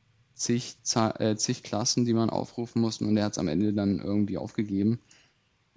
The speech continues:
Ähm, ich glaub, ganz im Gegenteil, die A P Is werden immer einfacher. Also, und es kommen auch immer welche dazu.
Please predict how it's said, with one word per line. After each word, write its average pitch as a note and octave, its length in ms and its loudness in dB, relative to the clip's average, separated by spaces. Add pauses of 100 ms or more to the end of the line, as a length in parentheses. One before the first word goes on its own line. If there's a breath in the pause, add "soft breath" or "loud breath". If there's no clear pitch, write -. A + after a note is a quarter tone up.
(480)
Ähm, G2 300 0
ich - 140 -8
glaub, G#2+ 220 4
ganz A2+ 220 4
im G#2+ 120 4
Gegenteil, G#2+ 600 0
die G2 160 -4
A G2+ 100 -2
P - 140 -8 (200)
Is - 360 -6
werden G#2+ 380 0
immer G#2 180 2
einfacher. G2+ 580 -4 (420)
Also, G2 400 -2 (1080)
und A2+ 220 4
es - 160 -2
kommen A2+ 200 6
auch G#2+ 200 0
immer A#2+ 240 4
welche G#2 260 -2
dazu. G2+ 480 -4